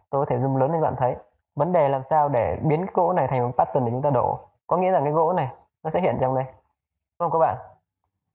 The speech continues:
Tôi làm như sau. Các bạn qua tab gỗ này, vào phần edit, các bạn chọn refine pattern. Và tôi đặt cho nó cái tên gỗ sàn. Tôi enter ok,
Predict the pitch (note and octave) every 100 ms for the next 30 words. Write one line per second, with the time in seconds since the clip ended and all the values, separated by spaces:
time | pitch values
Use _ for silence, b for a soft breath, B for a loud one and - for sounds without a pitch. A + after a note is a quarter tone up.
0 | _ D#3+ D3 B2+ C3+ - C#3+ C3 - -
1 | E3+ A#2 D3 C#3 D#3 D3 D3+ F3 A#2+ -
2 | _ _ - C3 - C3+ A#2 A2 C3 E3
3 | - _ _ - D3+ - G#2 B2 B2+ B2
4 | - C3 B2+ D3 - B2 - _ _ _
5 | _ _ _ - - C3 D#3 D3 D#3 D3
6 | E3+ D#3+ D#3 B2+ A#2+ E3 D#3 B2+ - -
7 | _ _ - - - - _ _ _ _
8 | _ - - - _ - - _ _ _
9 | - - - - - - _ - D3+ D3
10 | D#3 D3+ D3 D3